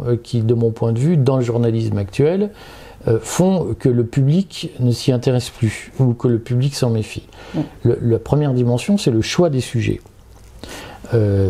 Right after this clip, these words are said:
Speaker 1: et en réalité, c-, ce qui est intéressant dans la presse en ligne, surtout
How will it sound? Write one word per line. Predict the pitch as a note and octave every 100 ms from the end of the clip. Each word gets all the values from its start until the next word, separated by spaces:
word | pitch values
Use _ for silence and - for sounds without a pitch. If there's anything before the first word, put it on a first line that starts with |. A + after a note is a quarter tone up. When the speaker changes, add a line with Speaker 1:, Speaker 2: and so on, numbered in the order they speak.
| - C3+
Speaker 1:
et | B2
en |
réalité, | A#2+ A#2+ A#2 A#2+ F#3+ G#3+ F#3 G#2+
c-, | - -
ce | -
qui |
est | A2+ A2
intéressant | F#2+ F#2+ G2+ C#3
dans | A#2+ F#2+
la |
presse | F2 - -
en | C#3+
ligne, | F3+
surtout | C#3 - -